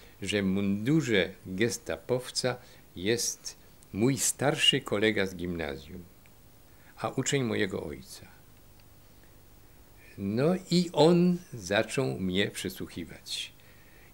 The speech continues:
I dopiero w tej chwili, wtedy wyszło, o co chodzi. Dlatego, bo,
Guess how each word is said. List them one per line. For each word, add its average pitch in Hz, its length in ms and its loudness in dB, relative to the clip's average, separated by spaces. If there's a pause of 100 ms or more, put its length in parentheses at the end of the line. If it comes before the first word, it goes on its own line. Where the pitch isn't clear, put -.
I 117 60 -2
dopiero 165 380 6
w - 100 0
tej 165 280 4
chwili, 113 420 -2
wtedy 135 380 4
wyszło, 110 600 4 (180)
o 117 120 2
co 160 400 0
chodzi. - 500 -4 (1120)
Dlatego, 135 520 2
bo, 139 540 2